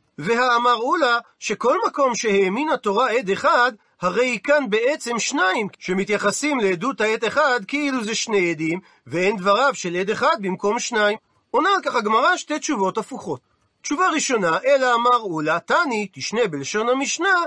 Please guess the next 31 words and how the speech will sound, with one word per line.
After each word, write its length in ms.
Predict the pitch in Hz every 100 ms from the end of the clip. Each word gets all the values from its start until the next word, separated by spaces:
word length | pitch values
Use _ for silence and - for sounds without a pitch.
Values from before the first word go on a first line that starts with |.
| - -
שהיא 540 | 269 294 277 330 262
לא 180 | 196 190
הייתה 280 | 196 214 202
שותה, 540 | 214 202 302 254 240 254 _ _ _ 151
במקרה 480 | 247 254 - 208
כזה 360 | - 175 160 170
שהרי 300 | - 180 214
אין 180 | 220 208
דבריו 320 | 165 196 226
של 240 | 240 240
אחד 220 | 247 330 220
במקום 380 | 226 208 277 247
שניים, 400 | 254 247 233 214 _ _ 156
וכן 340 | 214 320 285
אמר 260 | 214 226 220
רבי 160 | 214 269
יצחק 500 | 311 262 - 247 -
שצריך 420 | 165 160 214 -
לשנות 340 | 131 190 208
במשנה, 480 | 240 262 - 330 359
לא 300 | 302 320 294
הייתה 260 | 294 285 262
שותה. 300 | 277 254 226 - _ _
תשובה 300 | 151 147 226
שנייה 380 | - 196 233 247
שהיא 240 | 190 208
הפוכה 360 | 208 - - 320
לראשונה, 580 | 320 247 - 226 196 196 - _
ורב 280 | 120 117 120
חייא 320 | - 370 269
אמר 280 | 240 226